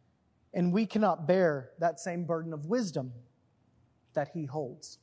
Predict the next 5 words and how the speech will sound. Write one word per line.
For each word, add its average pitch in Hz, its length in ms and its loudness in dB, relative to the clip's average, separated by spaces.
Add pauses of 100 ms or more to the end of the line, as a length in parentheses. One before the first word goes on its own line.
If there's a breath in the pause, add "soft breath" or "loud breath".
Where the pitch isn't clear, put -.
(3750 soft breath)
I 160 40 2
want 202 180 4
to 202 40 6
look 190 260 2
at 156 320 2